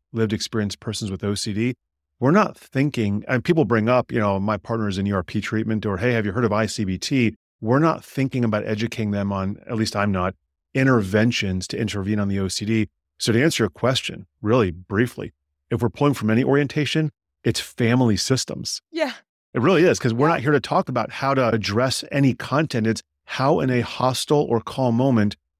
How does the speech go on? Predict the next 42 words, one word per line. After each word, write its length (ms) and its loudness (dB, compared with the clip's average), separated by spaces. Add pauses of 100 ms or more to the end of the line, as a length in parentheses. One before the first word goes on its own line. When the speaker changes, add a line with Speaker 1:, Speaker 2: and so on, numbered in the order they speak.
(100)
Speaker 1:
do 80 -2
you 160 4
plan 360 0
for 180 -2
love 400 2
and 180 -4
intimacy 640 -4
and 120 -4
compassion 560 -6
and 120 -4
kindness? 520 -8
So 320 -2 (500)
it's 140 -2
a 80 2
cheat. 360 0
My 120 0
answer 200 0
is 100 -2
a 60 -4
cheat, 300 -2
and 260 -6
I've 120 -6
seen 240 0
Michelle 260 -2
nodding, 320 2
but, 60 -2
like, 160 -2
we're 80 4
not 200 2
thinking 520 0 (440)
E 120 6
R 120 4
P, 460 2
act, 480 -2 (180)
mindfulness, 920 2 (180)
relaxation, 800 2
I 200 -2
C 180 0
B 160 2
T, 280 0
metacognitive 680 0
therapy. 420 0